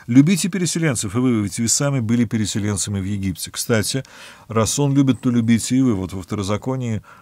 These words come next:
э, подчёркивается, как и много где, э, то, что, э, в своих отношениях с другими людьми израильтяне должны повторять, э, собственно говоря, то, что делает Бог. И их милосердие, их, э, помощь другим людям — это не просто их, э, какая-то вот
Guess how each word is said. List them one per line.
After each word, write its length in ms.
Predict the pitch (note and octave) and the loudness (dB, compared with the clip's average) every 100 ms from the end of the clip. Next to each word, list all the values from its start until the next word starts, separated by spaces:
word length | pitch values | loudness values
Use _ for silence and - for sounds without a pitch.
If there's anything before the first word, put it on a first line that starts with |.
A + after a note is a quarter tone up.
| _ | _
э, 160 | - G2+ | -12 -10
подчёркивается, 680 | G#2+ G2 - B2 B2 A2 - | -6 -6 -4 -4 -2 -4 -4
как 240 | - G2 G#2 | -6 -6 -4
и 60 | |
много 380 | G#2+ A2 A2 G2+ | -4 -2 -2 -2
где, 500 | F2+ E2+ G2 B2 B2+ - - - - - | -6 -6 -2 -2 -4 -8 -20 -20 -18 -10
э, 100 | G2 | -8
то, 200 | - A#2 | -6 -6
что, 680 | - - G#2+ G#2 G2 G2+ G2 | -6 -4 0 0 0 -4 -6
э, 20 | |
в 60 | |
своих 320 | E2 A2 G2+ G#2 | -6 -4 -4 -6
отношениях 500 | G#2 G2 A2 G2 E2+ | -8 -6 -6 -6 -6
с 40 | |
другими 320 | G2+ G#2 G2+ | -4 -2 -2
людьми 300 | G2 G2+ B2 | -2 -4 -4
израильтяне 520 | B2+ G#2 G2+ - A2+ G#2+ | -4 -4 -4 -4 -4 -2
должны 420 | G#2 F#2+ A2 G#2 - _ _ - | -2 -2 -4 -6 -10 _ _ -10
повторять, 720 | B2+ - A#2+ A#2+ A#2+ - - | -6 2 2 4 2 0 -10
э, 220 | - A2 G#2+ | -14 -12 -10
собственно 360 | - G#2+ A2+ | -8 -6 -6
говоря, 220 | G#2+ G#2 G#2 | -2 0 0
то, 140 | A2 | -2
что 160 | - A2 | -4 -4
делает 320 | G2 G2 G#2 | -2 0 0
Бог. 300 | G#2 F#2+ - | 0 -2 -2
И 140 | F#2 | -8
их 140 | F#2 G#2 | -8 -8
милосердие, 720 | G#2 G2+ - C3+ C3+ A#2+ G2 | -8 -6 -2 -2 0 -2 -4
их, 340 | G2 F2+ - - - - - | -4 -6 -8 -18 -20 -20 -12
э, 160 | G2+ - | -12 -4
помощь 340 | B2 B2+ A2+ | -2 0 -2
другим 360 | A2 G#2 G#2 G2+ | -2 -2 -2 -2
людям — 340 | A#2 A2+ G#2 | -2 -2 -4
это 220 | G2 G2+ | -4 -6
не 100 | G#2 | -8
просто 400 | F2+ G#2+ F#2+ - | -6 -6 -6 -8
их, 400 | G2 G2+ F2+ - | -8 -8 -8 -12
э, 280 | - F2 F#2 | -16 -12 -10
какая-то 500 | E2 F2+ G2 F#2 E2+ | -8 -6 -4 -4 -4
вот 280 | F2 F2+ - | -6 -8 -10